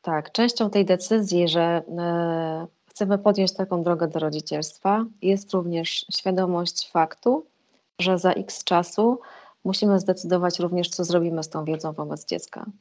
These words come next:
I być może na ten moment nie musimy tego ost-, rozstrzygać tak ostatecznie, na tak lub na nie, ale sama świadomość, że za, e, kilka, nie wiem, kilka lat czy kilkanaście, wszystko jedno, e,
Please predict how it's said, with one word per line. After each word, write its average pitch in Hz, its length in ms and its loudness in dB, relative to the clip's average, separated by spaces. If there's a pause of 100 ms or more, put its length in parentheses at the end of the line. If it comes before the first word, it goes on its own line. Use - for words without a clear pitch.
(500)
I 208 120 8
być 226 260 4
może 262 180 8
na 247 100 8
ten 226 160 4
moment 226 260 4
nie 220 100 4
musimy 214 340 2
tego 185 300 2
ost-, 196 300 -4
rozstrzygać 196 680 0
tak - 180 -2
ostatecznie, 160 880 -2
na 165 120 -4
tak 196 260 0
lub 175 200 -6
na 165 180 -4
nie, 170 300 0 (540)
ale 190 180 6
sama 240 320 6
świadomość, 185 760 0
że 175 180 -2
za, 175 540 0 (260)
e, 175 400 -4 (180)
kilka, 240 520 4 (200)
nie 185 180 0
wiem, 151 240 -8
kilka 208 360 0
lat 190 260 4
czy - 120 -6
kilkanaście, 156 640 -6
wszystko - 360 -6
jedno, 165 440 0 (680)
e, 165 560 4